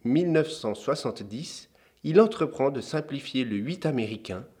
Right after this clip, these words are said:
un jeu de cartes traditionnel, afin de régler les disputes avec son fils et sa femme à propos des règles. C'est pourquoi il décide d'inventer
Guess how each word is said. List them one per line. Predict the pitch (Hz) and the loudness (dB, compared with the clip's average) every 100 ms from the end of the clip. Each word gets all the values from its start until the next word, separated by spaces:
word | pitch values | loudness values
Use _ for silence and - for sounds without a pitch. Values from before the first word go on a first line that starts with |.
| _ _ - | _ _ -6
un | 123 | 0
jeu | 127 135 156 | 0 2 2
de | 120 | 2
cartes | 117 98 - - | 0 -4 -8 -16
traditionnel, | - 160 - - - 90 90 95 127 _ - - _ | -2 0 0 -6 -8 -6 -8 -10 -14 _ -20 -20 _
afin | - 117 185 202 | -2 0 2 2
de | 135 | 2
régler | 117 143 131 | -2 -4 -4
les | 95 135 | -4 -4
disputes | 160 - - 175 175 | -4 -8 -8 -8 -2
avec | 117 104 | -2 -2
son | - 117 | -4 -6
fils | - 185 - | -6 -8 -6
et | |
sa | 113 104 | -4 -4
femme | - 135 165 170 - | -2 -2 -2 -8 -8
à | 190 | -8
propos | - - 175 196 196 | -8 -6 -4 0 0
des | 120 | -2
règles. | 87 82 78 - _ _ _ _ _ _ _ _ _ _ _ _ | -8 -12 -14 -20 _ _ _ _ _ _ _ _ _ _ _ _
C'est | - 127 | -2 0
pourquoi | 123 190 - | 2 4 6
il | 240 151 | 6 4
décide | 131 - - 196 170 | 0 -2 -6 -8 -2
d'inventer | 127 110 107 113 113 - | 0 2 2 0 -4 -6